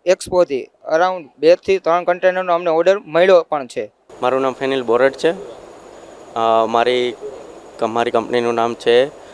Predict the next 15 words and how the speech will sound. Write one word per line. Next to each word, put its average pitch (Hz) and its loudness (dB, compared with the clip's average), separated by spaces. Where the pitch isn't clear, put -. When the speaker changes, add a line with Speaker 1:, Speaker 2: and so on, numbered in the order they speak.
Speaker 2:
સોફ્ટ 127 4
વિન્ડો 123 2
સોલ્યુશન્સ 117 -2
પ્રાઇવેટ 110 4
લિમિટેડ. 123 2
અમારે, 139 2
અ, 127 0
કોરોના 131 2
પહેલાં 131 4
અમારું 131 2
વર્ચ્યુઅલ 123 2
આખું, 131 2
અ, 117 0
સ્ટાર્ટઅપ 120 -4
હતું. 131 -8